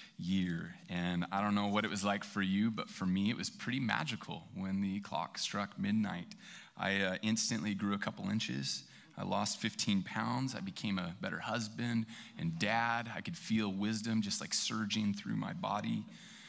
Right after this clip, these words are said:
It was unreal. So unreal that it didn't happen. Um, and it, it is,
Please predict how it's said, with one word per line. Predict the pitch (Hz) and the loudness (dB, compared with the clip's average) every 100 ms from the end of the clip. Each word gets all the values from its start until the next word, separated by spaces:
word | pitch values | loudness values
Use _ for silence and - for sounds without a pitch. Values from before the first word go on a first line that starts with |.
| - - | -20 -10
It | 95 | -2
was | 95 | 2
unreal. | 101 101 98 90 82 - - - - | 4 6 4 2 -2 -8 -16 -16 -8
So | - 104 107 | -4 0 4
unreal | 104 104 101 | 4 4 2
that | 95 | 0
it | 90 | -2
didn't | 101 92 80 | -2 -2 -2
happen. | 92 92 87 82 80 - - - - | -2 -4 -4 -4 -6 -12 -16 -18 -6
Um, | 98 98 92 90 90 - - - - - - - - - - | 0 0 0 -2 -4 -6 -12 -20 -20 -20 -20 -18 -14 -14 0
and | 117 120 | 2 2
it, | 117 | 2
it | 123 131 127 | 0 2 4
is, | 139 135 | 4 2